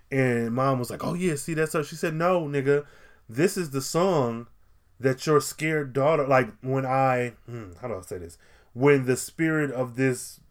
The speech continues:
monster took over, it had access to the daughter's memories. This is the song that she would sing. Like, I'm mimicking her. I'm not her. And all of this is because of you. You wanted some, oh, so,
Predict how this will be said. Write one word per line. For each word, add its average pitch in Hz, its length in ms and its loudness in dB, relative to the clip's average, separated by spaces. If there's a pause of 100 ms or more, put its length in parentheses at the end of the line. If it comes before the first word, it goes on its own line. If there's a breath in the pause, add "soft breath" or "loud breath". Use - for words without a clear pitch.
monster 113 1000 -4 (280)
took - 240 -2
over, 107 540 4 (640 soft breath)
it 147 120 2
had 139 200 2
access 139 640 0
to 120 440 -2
the 120 160 -2
daughter's 110 480 2
memories. 107 560 -4 (600 soft breath)
This 185 220 2
is 160 80 -6
the 143 80 -4
song 147 300 0
that 131 120 -2
she - 280 -2
would 147 160 -8
sing. 92 420 -6 (100)
Like, 127 220 -2
I'm 135 240 0
mimicking 156 520 0
her. 113 340 -4
I'm 123 260 -4
not 156 260 -2 (120)
her. 175 340 0 (420 soft breath)
And 139 140 -2
all 160 180 4
of 170 60 0
this 160 180 -2
is 156 80 -8
because 147 320 -2
of 110 160 -4
you. 147 320 -2
You 117 380 -2
wanted 139 560 0 (200 soft breath)
some, 156 460 0
oh, 165 180 6
so, 139 200 4